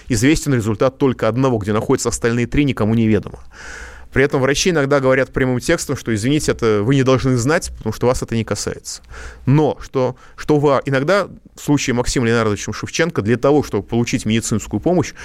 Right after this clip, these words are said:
чтобы на вас вообще обратили внимание, нужно писать в «Эхо Москвы». Но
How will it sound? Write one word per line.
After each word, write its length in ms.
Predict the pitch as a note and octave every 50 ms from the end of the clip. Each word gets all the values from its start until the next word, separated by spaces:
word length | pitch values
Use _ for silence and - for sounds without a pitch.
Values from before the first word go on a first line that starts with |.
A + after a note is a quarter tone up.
| - - - -
чтобы 180 | - D3 - C#3+
на 60 | D3
вас 160 | - - -
вообще 520 | B2+ D3+ F3+ G#3+ - - - - F#3 D#3
обратили 440 | B2 A2+ G#2+ A2+ A2 - - A#2 G#2
внимание, 400 | G2 G#2 A2+ A2+ C#3 E3 F#3 E3+
нужно 240 | C3 C#3 C#3+ C3+ C3+
писать 340 | - G#2+ - - B2 B2+ -
в 80 | A2+
«Эхо 160 | A2 A2 - G2
Москвы». 380 | G2+ A2 - - - - - - - - - - - - - - - - - - - - - - - - - - -
Но 280 | - B2+ B2+ B2 F2+